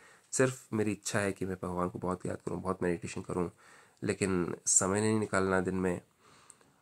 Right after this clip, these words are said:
और फिर कहना कि मेडिटेशन नहीं होती है, समय नहीं मिलता है, तो इसका मतलब कि हमारी वो इच्छा जो है, वो सिर्फ एक ख्याली पुलवाप है। या हम कहते हैं ना कि castles in the air और castles in the sky,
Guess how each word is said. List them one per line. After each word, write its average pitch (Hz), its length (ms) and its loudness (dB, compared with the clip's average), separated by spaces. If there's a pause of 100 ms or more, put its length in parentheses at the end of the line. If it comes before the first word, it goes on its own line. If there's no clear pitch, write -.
(220)
और - 80 -6
फिर 98 140 -4
कहना 92 220 0
कि 90 120 -8
मेडिटेशन 82 520 -4
नहीं 92 200 -2
होती 92 300 -4
है, 87 160 -4
समय 90 260 -4
नहीं 101 120 -2
मिलता 87 260 -4
है, 90 140 -6
तो - 120 -8
इसका - 360 -4
मतलब 82 220 -6 (120)
कि 87 140 -4
हमारी 85 300 -4
वो 85 160 -2
इच्छा - 300 -4
जो 90 260 -6
है, 110 240 -6 (340)
वो 139 80 -2
सिर्फ 147 280 0
एक 139 260 0 (600)
ख्याली 92 260 -2
पुलवाप 80 540 -6
है। - 100 -10 (420)
या 82 200 -4
हम 82 140 -6
कहते - 280 -6
हैं 165 40 -4
ना 180 60 -2
कि 92 300 -6 (640)
castles 87 360 -2
in 82 120 -4
the 73 180 -4
air 78 300 -2
और - 220 -6
castles - 340 -6
in - 100 -10
the - 160 2
sky, - 160 -6